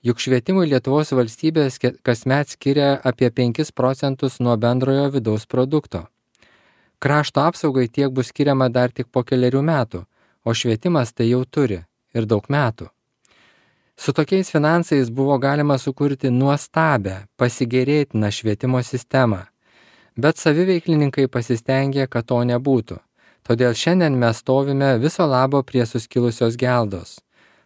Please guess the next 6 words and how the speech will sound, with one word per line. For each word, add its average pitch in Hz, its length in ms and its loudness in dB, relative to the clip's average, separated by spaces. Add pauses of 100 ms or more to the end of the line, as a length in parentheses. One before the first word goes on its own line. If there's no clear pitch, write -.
(140)
Nors 117 260 0
norai 147 380 2
ir 110 80 -2
pažadai 110 480 -2
buvo 131 320 0
grandioziniai, 117 1000 0